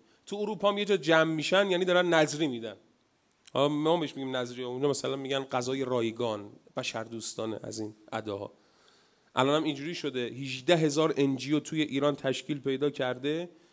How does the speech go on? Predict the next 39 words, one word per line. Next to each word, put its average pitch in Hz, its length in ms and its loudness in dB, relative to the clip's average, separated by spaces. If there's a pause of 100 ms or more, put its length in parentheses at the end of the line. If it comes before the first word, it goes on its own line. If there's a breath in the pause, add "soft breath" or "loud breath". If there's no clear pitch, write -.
(240 soft breath)
و 139 80 -6
باهاشون 151 320 -10
صحبت 147 380 -4
می‌کنه. 143 200 -2
شما 165 200 0
میگه 196 180 0
ما 214 180 8
فقط 226 500 6
صرفاً 208 720 4
اعمال 185 440 6
بشردوستانه 151 800 2
انجام 110 300 0
می‌دیم، 110 200 -12 (240 soft breath)
ما 254 200 10
انسانیت 208 600 10
برامون 143 360 4
مهمه، 113 420 -4 (260 loud breath)
نه 254 160 12
دین، 240 340 8
نه 240 60 12
مذهب، 208 440 10
نه 226 80 4
اسلام، 208 400 6
نه 208 80 4
مسیحیت، 190 440 6
نه 185 160 4
یهود، 175 320 4
ما 226 200 12
به 226 80 10
اینا 180 180 4
کاری 156 220 2
نداریم، 113 340 -4 (220 soft breath)
ما 247 160 10
فقط 247 400 8
ترویج 220 460 6
انسانیت 175 500 4
و 165 80 2
بشریت 143 480 0
برامون 117 400 -4